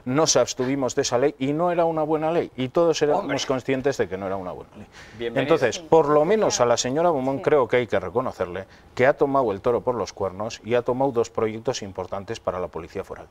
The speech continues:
Speaker 1: El plan director, por un lado, para llegar a escenario, a ese escenario de dos mil, eh, policías forales
Speaker 3: Sí.
Speaker 1: y a-, asumir las competencias del mejoramiento y la ley.
Speaker 2: Usted
Speaker 1: ¿Qué?
Speaker 2: sabe tan bien como yo que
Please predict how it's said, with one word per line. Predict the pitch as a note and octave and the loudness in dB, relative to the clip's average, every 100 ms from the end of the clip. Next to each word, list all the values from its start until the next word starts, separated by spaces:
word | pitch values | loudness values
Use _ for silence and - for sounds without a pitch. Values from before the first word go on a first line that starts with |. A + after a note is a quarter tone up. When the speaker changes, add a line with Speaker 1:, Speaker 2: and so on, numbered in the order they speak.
| - | 0
Speaker 1:
El | D3 C#3+ | 2 4
plan | F3+ F3+ | 0 0
director, | C#3 A2 - D3 F3 - | -2 -2 0 0 0 -6
por | - G#2 | -4 -4
un | A2 | -2
lado, | G2+ B2 - - _ | -4 -4 -8 -20 _
para | A2+ A2+ | 2 2
llegar | A2+ B2 C#3 | 2 2 2
a | |
escenario, | - A#2+ B2 A2+ F#2 - - | 0 -2 -2 -2 -4 -8 -6
a | B2+ | -2
ese | B2 B2+ | 0 -2
escenario | - A#2+ B2 G#2+ | -4 -2 0 -2
de | F#2+ G2+ | -4 -4
dos | G2 F#2+ | -4 -4
mil, | A#2+ B2+ A#2 - - - | -6 -8 -10 -16 -20 -2
eh, | A2+ G#2+ | 0 2
policías | A2 G#2+ - A#2+ - | 0 -2 -2 -2 0
forales | A2+ A#2+ G2+ - - | 0 2 -2 -6 -2
Speaker 3:
Sí. | |
Speaker 1:
y | C#3+ - _ - - _ | -2 -4 _ -20 -20 _
a-, | A2+ A2 | 0 0
asumir | G#2 G#2+ G#2+ G#2+ D3+ D3+ | -2 -2 -2 -2 0 0
las | G#2 - | 0 -2
competencias | A2+ G#2+ A#2+ B2+ A#2+ A#2 | -4 -4 -4 -4 -4 -2
del | B2 | -4
mejoramiento | B2 C#3+ C3 B2 B2+ D3+ D3 - | -4 -2 -2 -2 -2 -2 -2 -2
y | E3+ E3 A#2 | -2 -2 -2
la | G2 | 0
ley. | G2 E2 - - - | -2 -8 -16 -14 -8
Speaker 2:
Usted | C3+ - F#3+ | -6 -2 2
Speaker 1:
¿Qué? | F3 | 2
Speaker 2:
sabe | F#3+ | 2
tan | E3 D3+ | -2 -4
bien | C#3+ | -6
como | B2+ B2 A#2 | -6 -6 -2
yo | B2+ A2 - - | 0 0 -2 -6
que | - | -2